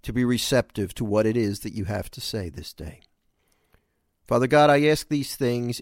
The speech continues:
in the name of Jesus Christ, your Son and our Lord, who lives and reigns with you in the Holy Spirit, God forever and ever. Amen.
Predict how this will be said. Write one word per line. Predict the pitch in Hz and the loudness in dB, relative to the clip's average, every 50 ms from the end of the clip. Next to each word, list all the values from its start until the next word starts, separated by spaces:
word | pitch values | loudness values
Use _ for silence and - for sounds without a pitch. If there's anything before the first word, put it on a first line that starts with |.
| - - | -8 -4
in | 135 139 143 147 151 156 135 | -2 -2 0 0 -2 -2 -2
the | 127 127 | -2 -2
name | 127 127 123 120 120 120 - - | -2 0 -2 -2 -2 -4 -4 -6
of | 107 101 | -8 -8
Jesus | - 117 113 104 104 90 - | -6 -6 -6 -6 -8 -10 -10
Christ, | - - 120 113 110 - - | -4 -2 -2 0 -2 -2 -4
your | 117 110 | -6 -6
Son | - - 113 110 | -6 -4 -4 -4
and | 113 107 | -2 -2
our | 107 107 107 | -2 -2 -2
Lord, | 110 113 117 120 120 117 | -2 -2 -2 -2 -2 -2
who | 110 110 110 | -4 -4 -4
lives | 107 107 120 135 139 139 | -4 -2 -2 -2 -2 -4
and | 147 143 139 | -4 -4 -2
reigns | 131 127 127 127 117 | -2 -2 -4 -4 -6
with | 117 104 - | -10 -10 -6
you | 123 120 117 | -6 -4 -4
in | 110 | -4
the | 110 | -4
Holy | 110 113 110 110 110 | -4 -4 -4 -4 -6
Spirit, | - - - - - 190 202 196 185 _ _ _ _ _ _ - - - - - _ _ _ _ - | -8 -10 -6 -2 0 2 2 0 0 _ _ _ _ _ _ -20 -20 -20 -20 -20 _ _ _ _ 2
God | 139 156 151 135 117 | 4 4 4 4 2
forever | - 131 117 113 113 107 113 113 117 - | 0 0 2 2 2 2 2 0 0 0
and | 110 107 107 110 - | -2 -4 -4 -4 -4
ever. | 113 113 113 110 123 117 120 - - | -2 -2 -2 -2 -2 -4 -4 -4 -6
Amen. | 107 95 92 90 82 80 78 - 104 | -6 -6 -6 -6 -8 -8 -10 -12 -16